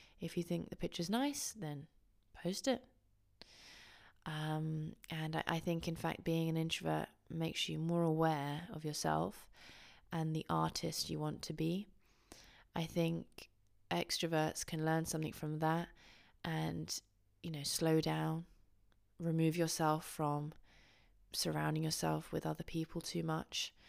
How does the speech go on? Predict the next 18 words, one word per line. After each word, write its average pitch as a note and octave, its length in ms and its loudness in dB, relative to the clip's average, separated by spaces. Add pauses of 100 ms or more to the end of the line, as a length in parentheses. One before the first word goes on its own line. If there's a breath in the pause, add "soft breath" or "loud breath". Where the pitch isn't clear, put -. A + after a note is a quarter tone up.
(440 loud breath)
and D#3 260 -2
take - 240 0
the - 60 -4
time D#3+ 340 0
out D#3+ 300 0
to D#3 500 0
focus D#3+ 760 0
on, D3 540 -4 (1200 loud breath)
you E3 100 -4
know, D#3 280 -2
your D#3+ 300 2
desires, D#3 720 4
your D3+ 140 2
goals, D3+ 540 4
what E3+ 160 -2
you D#3+ 140 -2
want, D3+ 720 0 (120)
um, D3 480 -2